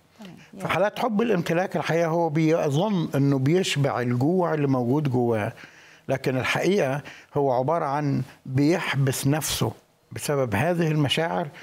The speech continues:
Speaker 2: وكأنه حاطط نفسه وحاله في دولاب من فولاذ،
Speaker 1: مم.
Speaker 2: مش قادر يخرج براه.
Speaker 1: ولا محبوس.
Speaker 2: هو اللي محبوس.
Speaker 1: مم.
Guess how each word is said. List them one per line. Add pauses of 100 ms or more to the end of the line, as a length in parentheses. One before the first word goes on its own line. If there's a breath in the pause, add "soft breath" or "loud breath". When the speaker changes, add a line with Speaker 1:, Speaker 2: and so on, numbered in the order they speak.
(340 loud breath)
Speaker 2:
وكأنه
حاطط (560)
نفسه
وحاله (500 loud breath)
في
دولاب
من
فولاذ، (480)
Speaker 1:
مم.
Speaker 2:
مش
قادر
يخرج
براه.
Speaker 1:
ولا
محبوس. (380)
Speaker 2:
هو
اللي
محبوس. (140)
Speaker 1:
مم.